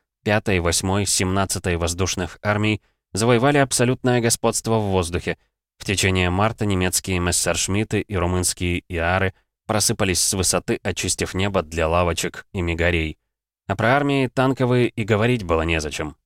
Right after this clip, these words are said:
Стальные клинья из Т сорок три и ис три врубались в Румынию, как колуны в трухлявый пень. После массированного налета бомбардировщиков Ту-два и П восемь на Бухарест в первые дни апреля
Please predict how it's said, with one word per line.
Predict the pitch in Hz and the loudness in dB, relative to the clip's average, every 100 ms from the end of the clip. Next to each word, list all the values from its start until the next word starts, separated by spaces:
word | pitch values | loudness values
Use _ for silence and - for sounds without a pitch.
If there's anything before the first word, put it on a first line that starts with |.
| _ - | _ -8
Стальные | - 117 139 127 | -2 2 4 2
клинья | 131 139 139 - | 2 2 2 2
из | 110 98 - | 0 -2 0
Т | 110 | 0
сорок | 98 98 90 - | 2 2 0 0
три | 117 117 | 0 0
и | - 98 - | -2 -8 -6
ис | 95 85 - | -4 -2 -2
три | 107 113 | 0 0
врубались | 87 85 87 101 92 | 0 -2 0 0 0
в | 87 | 0
Румынию, | 90 90 113 107 101 | 0 0 0 0 0
как | - - - | -2 -8 -4
колуны | 95 90 90 107 | 0 2 2 0
в | - | -2
трухлявый | 82 - 82 82 82 | -4 -2 -2 0 -2
пень. | 98 90 78 _ _ _ _ _ _ _ | -2 -2 -4 _ _ _ _ _ _ _
После | 95 - 95 | -2 0 2
массированного | 95 - 117 117 113 104 | 2 2 4 4 4 4
налета | 101 107 113 95 | 4 2 2 2
бомбардировщиков | 95 92 90 95 104 - 95 92 - | 2 2 0 2 0 0 -2 -2 -2
Ту-два | 95 85 85 107 | -4 -2 0 0
и | 92 | 0
П | 82 90 | 0 0
восемь | 87 107 - 90 | 2 0 0 -2
на | 85 | -2
Бухарест | 82 - 90 107 110 - | -4 -2 0 0 -2 -6
в | - | -6
первые | 98 90 90 | -2 0 0
дни | 82 90 | -2 -2
апреля | 82 98 107 104 | -2 -2 0 -2